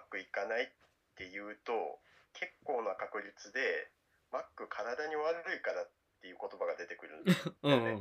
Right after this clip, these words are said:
Speaker 2: うん。
Speaker 1: 聞く？ <laughs>
Speaker 2: うん、わかるわかる。
Speaker 1: よ-、
Speaker 2: いや、
Speaker 1: よくある？
Speaker 2: 僕もそういうイメージちょっとあるもん。
Speaker 1: あ、本当に？
Speaker 2: うん。
Speaker 1: で、あの、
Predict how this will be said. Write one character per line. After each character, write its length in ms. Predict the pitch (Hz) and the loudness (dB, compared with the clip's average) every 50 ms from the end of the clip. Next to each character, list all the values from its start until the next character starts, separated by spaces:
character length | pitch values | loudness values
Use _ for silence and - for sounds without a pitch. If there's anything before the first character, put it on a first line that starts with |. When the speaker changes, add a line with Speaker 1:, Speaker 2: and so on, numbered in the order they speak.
| 110 - | -2 0
Speaker 2:
う 60 | 131 120 113 110 107 101 98 98 98 92 | 2 2 4 4 2 2 2 0 0 -2
ん。 80 | 98 - _ _ _ - | -4 -10 _ _ _ -12
Speaker 1:
聞 100 | - - | -10 -4
く？ 240 | - 143 156 - - _ - - - - - - - - - - | -2 0 -2 -2 -4 _ -6 -4 0 0 0 0 -2 -10 -12 -18
<laughs> 640 | - - - - - - - _ _ _ _ _ - | -20 -20 -20 -20 -20 -20 -20 _ _ _ _ _ 2
Speaker 2:
う 100 | 147 135 | 4 6
ん、 180 | 123 117 110 | 6 8 8
わ 80 | 107 113 | 8 10
か 80 | 127 113 | 10 8
る 40 | 101 | 8
わ 40 | 95 | 8
か 60 | 101 | 4
る。 60 | 95 | 4
Speaker 1:
よ-、 80 | 110 127 | 4 4
Speaker 2:
い 20 | 139 | 4
や、 60 | 131 | 4
Speaker 1:
よ 60 | 123 - | 4 4
く 100 | 107 101 | 4 2
あ 60 | 104 | 2
る？ 220 | - - 71 - - | 2 0 -8 -12 -6
Speaker 2:
僕 240 | 139 143 170 175 240 | 0 0 4 6 8
も 120 | 233 240 226 | 8 8 10
そ 100 | 220 196 | 10 8
う 40 | |
い 40 | 196 | 10
う 20 | 185 | 10
イ 40 | |
メ 80 | 202 208 | 10 8
ー 20 | 160 | 8
ジ 60 | 127 | 8
ち 60 | - 143 | 6 4
ょ 20 | |
っ 20 | - | 6
と 80 | 120 | 8
あ 60 | 113 110 | 6 6
る 80 | 98 | 6
も 100 | 90 95 | 2 -4
ん。 40 | - _ _ _ _ _ _ _ _ - | -10 _ _ _ _ _ _ _ _ -10
Speaker 1:
あ、 80 | - 113 | -8 -6
本 200 | - 135 147 151 - | -4 -6 -6 -4 -4
当 80 | 151 | 0
に？ 60 | 160 135 | 0 2
Speaker 2:
う 40 | 101 | 0
ん。 160 | 90 90 - _ - - 120 - - 101 101 - - | 0 -4 -8 _ -18 -18 -18 -18 -18 -20 -20 -16 -6
Speaker 1:
で、 100 | - 117 | -2 0
あ 100 | 110 107 | 0 0
の、 300 | 107 107 107 104 104 - | 0 -2 -4 -4 -6 -8